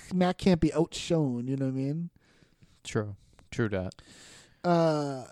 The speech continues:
Speaker 1: so yeah, he's, Mac's got the duster. Charlie's wearing the ocular pat down sunglasses,
Speaker 2: <laughs>
Speaker 1: the mad,
Speaker 2: Okay.
Speaker 1: mad doctor glasses.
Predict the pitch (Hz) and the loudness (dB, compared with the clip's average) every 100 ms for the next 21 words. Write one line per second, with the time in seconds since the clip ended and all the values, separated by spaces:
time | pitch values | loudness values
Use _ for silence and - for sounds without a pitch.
0 | - 185 220 220 185 175 185 202 - 247 | -12 0 8 12 12 10 4 4 2 0
1 | 247 214 220 - 202 - - 233 302 330 | 4 6 6 4 -2 2 4 4 6 8
2 | 247 208 214 208 202 185 185 185 175 165 | 8 8 4 6 4 4 4 6 6 4
3 | 151 - 170 180 196 175 - 175 170 - | -2 -2 -2 4 8 8 8 4 -2 0
4 | 151 131 127 131 - _ - 170 160 127 | -2 0 -2 -6 -10 _ 2 4 4 2
5 | 98 110 117 113 147 - - _ - - | 0 -2 -4 -4 -6 -8 -20 _ -20 -20
6 | - - - 165 151 156 165 175 98 101 | 0 2 6 8 8 10 10 8 6 2
7 | 160 170 170 151 160 165 156 131 127 117 | 6 8 8 6 6 6 2 2 0 0
8 | 127 127 127 151 | -2 -4 -4 -6